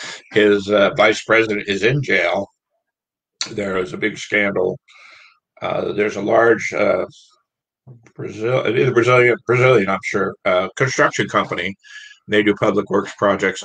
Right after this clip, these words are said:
all over the South America. They're a multi-billion dollar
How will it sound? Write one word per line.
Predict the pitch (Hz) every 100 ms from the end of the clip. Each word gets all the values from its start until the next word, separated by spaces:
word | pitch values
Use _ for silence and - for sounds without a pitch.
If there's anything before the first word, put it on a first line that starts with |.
| -
all | 101 104
over | 95 95 92
the | 87 85 - _ _ _ _
South | - 107 95
America. | 82 95 135 123 - 82 90 _ _ _ _
They're | 92 90
a |
multi-billion | 101 120 113 90 85 113 113 95
dollar | 95 95